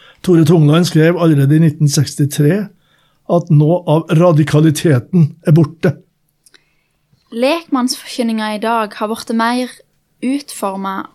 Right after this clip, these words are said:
Speaker 2: og læremessig rett. Men det går vel ikke slik til angrep på tilhørerne nå? Freistninga i dag ligger nær til å verte mer oppteken med talen enn med tilhøreren. En forbereder seg som regel godt,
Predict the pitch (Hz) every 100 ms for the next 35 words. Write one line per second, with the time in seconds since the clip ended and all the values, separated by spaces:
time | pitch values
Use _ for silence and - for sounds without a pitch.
0 | _ 214 214 214 208 226 254 254 233 254
1 | - _ - - _ _ _ _ _ _
2 | _ _ _ _ _ - 226 226 240 269
3 | 269 254 233 - - 240 - - 208 208
4 | 240 - - - 240 254 285 311 247 202
5 | 196 196 202 208 - _ _ _ _ _
6 | _ _ - 240 214 - 247 233 220 208
7 | 226 269 226 220 214 214 240 - 226 214
8 | - - 214 220 - - 226 254 294 277
9 | - 247 - - 233 - 208 214 - 214
10 | 208 208 262 330 - 247 254 262 208 190
11 | 202 196 185 196 214 214 _ _ _ _
12 | _ _ _ - 214 196 220 202 214 233
13 | 247 226 220 220 202 196 196 233 285 -
14 | - -